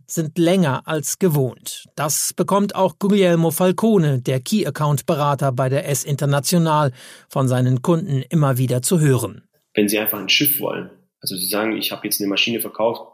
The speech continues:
Speaker 2: zum Beispiel die geht nach Äthiopien. Bis Sie mal ein Schiff haben, das Ihre Maschine mitnimmt, die Betonpumpe,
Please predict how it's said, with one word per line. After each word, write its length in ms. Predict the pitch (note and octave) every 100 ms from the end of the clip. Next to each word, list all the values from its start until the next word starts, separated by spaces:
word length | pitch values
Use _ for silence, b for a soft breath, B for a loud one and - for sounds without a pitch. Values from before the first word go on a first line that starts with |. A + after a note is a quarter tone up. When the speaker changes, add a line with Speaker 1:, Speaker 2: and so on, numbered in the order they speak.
| -
Speaker 2:
zum 100 | -
Beispiel 260 | G2 - G2
die 120 | F#2+
geht 160 | G#2 G2+
nach 120 | -
Äthiopien. 680 | G#2 - A2+ A2+ F#2+ F2 B B B
Bis 160 | - -
Sie 100 | A#2
mal 160 | A2+
ein 160 | G#2+ G#2+
Schiff 260 | - G#2
haben, 460 | G#2+ C#3 F#3+ D3 - - _
das 300 | - G#2 -
Ihre 200 | A2 G#2
Maschine 400 | F#2+ F#2 - G2+
mitnimmt, 640 | F#2+ - D#3+ G2+ F2 - - -
die 60 | F#2+
Betonpumpe, 760 | G2 G2 G2+ - G2 F#2